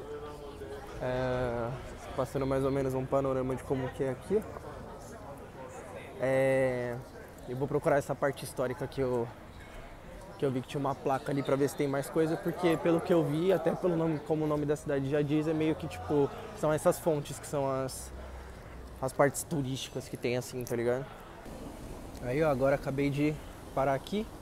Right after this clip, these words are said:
É uma gelateria artesanal. Peguei um desse daqui, ó. Esse aqui é só de fruta e água, né? Aí eu peguei um de morango e um de abacaxi. Esse potinho aqui foi três euros, deu o valor. Bom, hein, mano? Nossa senhora.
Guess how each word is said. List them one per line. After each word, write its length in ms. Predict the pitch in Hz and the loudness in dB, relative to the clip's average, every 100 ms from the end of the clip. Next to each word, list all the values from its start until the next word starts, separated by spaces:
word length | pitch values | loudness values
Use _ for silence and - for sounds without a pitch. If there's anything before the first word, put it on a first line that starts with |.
| - - - - - | -14 -14 -14 -14 -8
É 60 | 127 | -4
uma 560 | 127 127 120 120 113 - - - 135 | 0 2 2 2 -2 -4 -12 -10 -2
gelateria 480 | 143 135 147 131 131 | 2 2 2 2 2
artesanal. 640 | 131 135 135 123 127 170 - - - - | 2 0 0 2 2 0 -4 -12 -12 -6
Peguei 200 | 117 113 | -2 -2
um 100 | 120 | 0
desse 220 | 117 - | -2 -2
daqui, 300 | - - 151 | -4 0 -2
ó. 40 | 170 - - - - - - - - - - - - | -2 -6 -12 -12 -12 -12 -12 -12 -12 -12 -10 -12 -8
Esse 80 | - | -2
aqui 120 | 123 | 0
é 40 | |
só 140 | 135 139 | 4 4
de 100 | - | 4
fruta 280 | - 147 156 | 0 4 8
e 40 | |
água, 260 | 151 208 165 | 8 8 6
né? 140 | 151 - - - - - - | 4 -2 -8 -8 -8 -6 -4
Aí 120 | 113 127 | 0 2
eu 60 | |
peguei 300 | 123 135 139 | 2 4 4
um 160 | 143 143 | 4 2
de 100 | 135 | 2
morango 560 | 151 147 143 170 180 | 4 6 6 4 6
e 140 | 175 170 | 6 6
um 120 | 170 | 6
de 80 | 165 | 6
abacaxi. 480 | 156 165 - - 123 - - - - - - | 4 2 0 -2 -4 -4 -10 -10 -10 -10 -4
Esse 140 | 123 - | -4 0
potinho 320 | 143 135 139 | 0 0 -4
aqui 80 | 135 | -4
foi 260 | - 143 131 | 0 0 0
três 240 | 139 139 120 | 2 2 2
euros, 240 | 113 113 - - - - - - | 0 -2 -8 -12 -12 -12 -12 -4
deu 120 | 113 | 0
o 20 | |
valor. 280 | 107 104 104 - - - - - - - 110 | 2 2 0 -6 -14 -16 -16 -16 -16 -12 -2
Bom, 220 | 113 113 120 | 4 4 4
hein, 60 | |
mano? 220 | 123 110 101 - | 0 -4 -6 -10
Nossa 300 | - - 117 | -10 -8 -8
senhora. 260 | - 98 | -8 -10